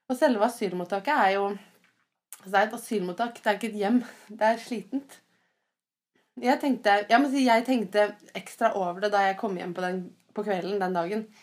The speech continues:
og satte skoene mine ved siden av alle de andre skoene mine, og hang jakka mi ved siden av de andre jakkene mine, og gikk inn blant alle tingene som jeg bare eier med den største selvfølgelighet. Og kjente litt ekstra på det da, at jeg bor veldig nærme noen som har en helt annen hverdag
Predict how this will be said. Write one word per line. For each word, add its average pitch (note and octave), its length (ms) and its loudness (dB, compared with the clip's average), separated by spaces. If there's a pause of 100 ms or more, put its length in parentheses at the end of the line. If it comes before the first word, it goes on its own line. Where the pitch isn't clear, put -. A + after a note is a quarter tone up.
(280)
og G#3+ 80 -4
satte G#3+ 260 -4
skoene F3 300 -8
mine F3+ 240 -6
ved F#3 100 -8
siden F#3+ 220 -4
av - 80 -2
alle F#3 160 -2
de F3+ 80 -2
andre E3+ 240 -4
skoene E3+ 260 -10
mine, G3+ 300 -6
og F#3+ 140 -4
hang F#3 160 -2
jakka F#3 260 -8
mi E3 140 -8
ved F3+ 100 -12
siden F3 240 -6
av F3 140 -6
de G#3 180 -4
andre E3+ 280 -2
jakkene F3 300 -10
mine, G3+ 200 -6 (440)
og G#3+ 80 0
gikk G#3+ 300 -2
inn F3+ 220 0
blant F3 360 -2
alle F3 220 -2
tingene E3 380 -6
som F#3+ 140 -8
jeg F3+ 140 -4
bare F3 200 -4 (340)
eier E3+ 340 -6
med G3+ 160 0
den G3+ 80 -4
største A3 360 -10
selvfølgelighet. F#3+ 640 -6 (720)
Og D#4 100 -8
kjente C4 320 2
litt B3 160 -6
ekstra G3 300 -4
på A3 80 -4
det B3 100 4
da, B3 200 6
at F#3+ 100 -2
jeg F#3 300 2 (260)
bor A3 320 -6 (300)
veldig G#3+ 260 -4
nærme A3 400 -2
noen A#3 300 0
som C4 180 -4
har G#3+ 160 0
en A3 100 -6
helt G#3 300 -6
annen G#3 320 -2
hverdag B3+ 320 0